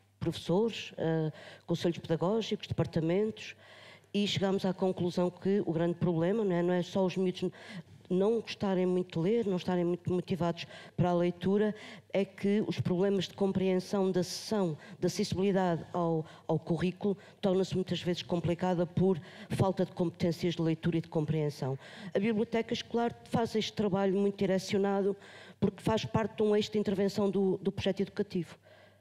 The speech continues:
Ou seja, eh, eh, aqui é a sua trans-, o seu contributo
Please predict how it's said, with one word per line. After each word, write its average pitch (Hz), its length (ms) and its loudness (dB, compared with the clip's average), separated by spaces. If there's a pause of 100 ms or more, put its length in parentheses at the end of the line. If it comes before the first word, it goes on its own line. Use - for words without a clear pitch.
(420)
Ou 175 100 0
seja, 160 540 0
eh, 147 420 -2 (420)
eh, 131 260 2
aqui 185 300 0
é 202 80 4
a 202 40 2
sua 202 220 2
trans-, 202 440 0
o 202 80 2
seu - 160 0
contributo 202 840 0